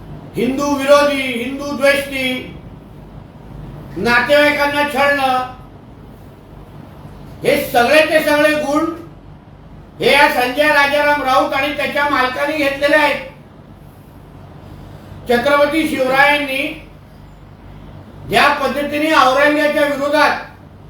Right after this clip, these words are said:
मा-,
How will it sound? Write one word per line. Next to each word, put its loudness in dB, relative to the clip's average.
मा-, 0